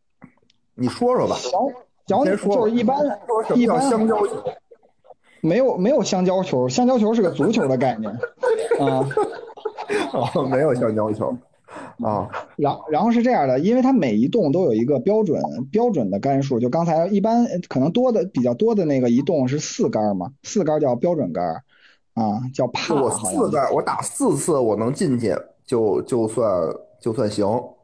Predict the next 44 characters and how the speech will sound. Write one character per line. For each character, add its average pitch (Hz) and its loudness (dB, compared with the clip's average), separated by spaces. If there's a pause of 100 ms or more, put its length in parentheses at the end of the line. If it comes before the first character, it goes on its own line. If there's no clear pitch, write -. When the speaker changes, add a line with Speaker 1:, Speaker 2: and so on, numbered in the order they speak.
(140)
Speaker 1:
是 - -6
这 107 2
意 104 2
思 101 -2
吧？ - -2
Speaker 2:
对， 143 2
Speaker 1:
就 127 2
是 127 2
一 127 2
个 151 2
Speaker 2:
对， - -6 (100)
对， - 0
就 175 2
是 165 0
一 - -2
个 143 -2
标 220 0
准 151 0
杆 139 0
儿， 160 -2
就 208 2
是 180 0
达 151 -2
到 196 2
了 170 2
这 165 2
个 165 2
设 185 0
计 156 2
师 143 0
当 180 2
时 208 4
设 196 0
计 143 2
的 135 2
一 156 4
个 165 0
标 190 2
准。 143 -2 (640)
Speaker 1:
嗯， 131 0
Speaker 2:
啊。 110 0
Speaker 1:
嗯， 95 -4
嗯。 85 -10 (340)
Speaker 2:
然， 147 0